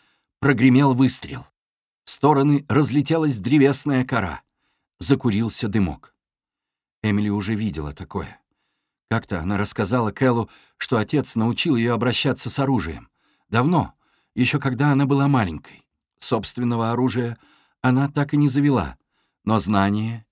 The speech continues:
никуда не делись. "Деритесь или бегите, девочки. Деритесь или бегите", прошептал Джереми себе под нос.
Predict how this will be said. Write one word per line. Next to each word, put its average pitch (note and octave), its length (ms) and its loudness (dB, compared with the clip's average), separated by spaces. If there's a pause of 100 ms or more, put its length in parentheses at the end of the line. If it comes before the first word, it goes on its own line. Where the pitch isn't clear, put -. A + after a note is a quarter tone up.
(120)
никуда B2+ 440 2
не A2 140 0
делись. - 500 -10 (320)
"Деритесь E2 800 -12
или G2 160 -12
бегите, G#2+ 540 -12
девочки. - 640 -14 (560)
Деритесь E2 1000 -10
или A#2+ 280 -10
бегите", B2+ 800 -12 (640)
прошептал A#2+ 520 0
Джереми C3+ 420 -2
себе A2 340 -2
под D#2 260 -6
нос. - 340 -14